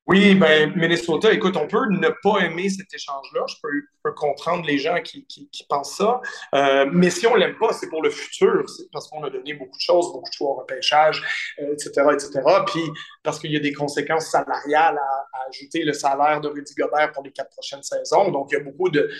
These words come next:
disons, de considérations, euh, extérieures et futures. Mais dans le présent, je veux dire, cette équipe-là a donné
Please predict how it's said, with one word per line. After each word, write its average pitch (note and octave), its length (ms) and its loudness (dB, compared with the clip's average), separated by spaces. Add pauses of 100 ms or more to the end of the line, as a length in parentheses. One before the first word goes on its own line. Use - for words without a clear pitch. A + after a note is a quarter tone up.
(220)
disons, D#3+ 180 2
de - 80 -2
considérations, D#3 920 0
euh, C3+ 40 -4 (320)
extérieures D#3+ 800 4
et D#3+ 80 -2
futures. F#3+ 640 -2 (100)
Mais D3 140 -2
dans E3 100 2
le E3 120 -2
présent, D#3+ 600 -4 (340)
je - 60 -8
veux C3+ 40 -4
dire, D#3 120 0
cette D#3 120 -6
équipe-là E3 400 0
a D3+ 40 2
donné D3+ 460 -2